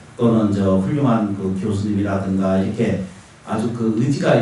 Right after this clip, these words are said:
있으신 분들이 여기 현 의식을 사용하는 것이 오 프로예요. 나머지는 구십오 프로가 전부 무슨, 무슨 세계? 무의식의 세계가 있어요.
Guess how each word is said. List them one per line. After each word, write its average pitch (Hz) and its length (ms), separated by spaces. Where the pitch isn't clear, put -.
있으신 - 460
분들이 135 680
여기 123 280
현 175 280
의식을 131 320
사용하는 123 460
것이 104 200
오 - 260
프로예요. - 380
나머지는 156 680
구십오 165 500
프로가 135 320
전부 170 480
무슨, 139 480
무슨 139 320
세계? 143 460
무의식의 151 680
세계가 - 380
있어요. - 340